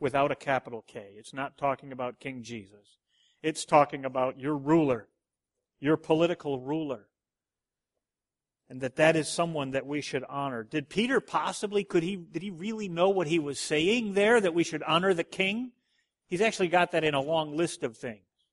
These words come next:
A long list of, of, uh,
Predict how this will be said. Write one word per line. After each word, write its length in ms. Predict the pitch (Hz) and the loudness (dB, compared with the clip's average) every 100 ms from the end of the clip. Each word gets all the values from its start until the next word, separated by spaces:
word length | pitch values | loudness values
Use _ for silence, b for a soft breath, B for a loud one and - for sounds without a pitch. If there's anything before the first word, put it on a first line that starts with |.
| _ _ _ _ - | _ _ _ _ -2
A 80 | 143 | 0
long 300 | 170 175 156 | 2 0 0
list 400 | 160 170 - - | 0 0 -2 -8
of, 200 | 127 117 _ _ _ _ | -8 -10 _ _ _ _
of, 280 | - 127 117 113 | -8 -8 -10 -12
uh, 420 | 123 113 107 104 | -10 -10 -12 -16